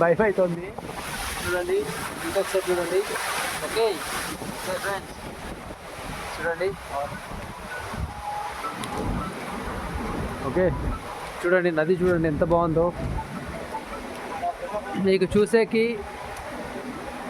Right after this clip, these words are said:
ఇష్టం ఉండాలి, కానీ ఇలాంటివి ఎన్నో చూపిస్తా నేను. చూడండి, నీళ్ళు పోతూ ఉన్నాయి, పారుతూ ఉన్నాయి. సరేనా ఫ్రెండ్స్?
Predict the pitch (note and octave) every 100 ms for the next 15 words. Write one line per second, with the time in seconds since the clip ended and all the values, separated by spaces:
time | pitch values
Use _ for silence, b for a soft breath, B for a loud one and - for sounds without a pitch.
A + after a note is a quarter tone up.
0 | - B3 A3 - - - - - - -
1 | - - - - - - - A3+ G#3+ G#3
2 | G3+ G3+ G3 F3+ F3+ F3+ D#3+ F#3+ G3+ F#3
3 | F3 - E3+ D#3 E3 G#3+ - - - -
4 | E3+ E3 F#3+ - - - - - - -
5 | C#3+ D3 E3+ D#3 D#3 D#3 F3 E3+ E3 D#3
6 | D3 D#3 E3 E3 D#3+ E3+ - - - -
7 | - D3+ E3+ E3 F3 E3+ -